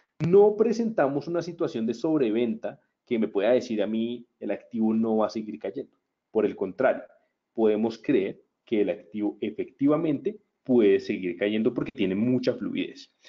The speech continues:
Entonces, eh, son, bueno, digamos que estamos en plena sesión, a plena apertura asiática, hasta ahora se están moviendo los mercados, eh, no hemos revisado el tema de los fundamentales, que es muy importante, ahora lo vamos a revisar,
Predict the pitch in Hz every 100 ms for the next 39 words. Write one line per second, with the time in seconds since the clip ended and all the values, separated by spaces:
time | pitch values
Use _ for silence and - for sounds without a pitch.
0 | - - - 135 139 - - - _ _
1 | _ _ _ _ _ 135 127 127 123 120
2 | 120 - - 117 131 123 - - _ -
3 | 139 160 214 185 127 156 143 117 151 -
4 | 101 104 - - 123 123 127 120 123 117
5 | 107 - - 113 110 113 117 - 87 87
6 | - 110 90 87 92 95 95 98 95 101
7 | - 156 143 139 139 139 - _ _ 95
8 | 101 104 104 101 98 98 92 90 87 82
9 | 92 90 92 - 101 98 110 165 160 160
10 | - 104 104 110 135 175 180 123 101 107
11 | 104 113 120 156 190 175